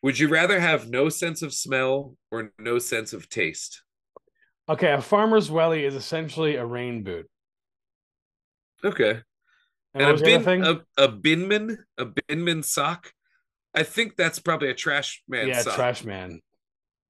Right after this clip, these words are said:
Speaker 1: I'm sticking with the welly.
Speaker 2: I'm sticking with the welly too.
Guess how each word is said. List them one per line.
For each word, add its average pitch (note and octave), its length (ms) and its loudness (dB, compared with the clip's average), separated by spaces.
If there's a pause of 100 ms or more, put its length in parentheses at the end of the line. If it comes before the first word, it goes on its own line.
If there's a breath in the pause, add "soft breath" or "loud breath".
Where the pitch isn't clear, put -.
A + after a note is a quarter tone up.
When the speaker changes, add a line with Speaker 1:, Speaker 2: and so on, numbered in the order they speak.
(340)
Speaker 1:
I'm G#3+ 120 0
sticking C4+ 320 0
with C4 80 4
the C4 80 0
welly. A3 380 2 (720)
Speaker 2:
I'm - 80 -20
sticking C#3+ 220 -4
with C3 80 0
the B2+ 60 -2
welly A#2 240 0
too. G#2 340 -6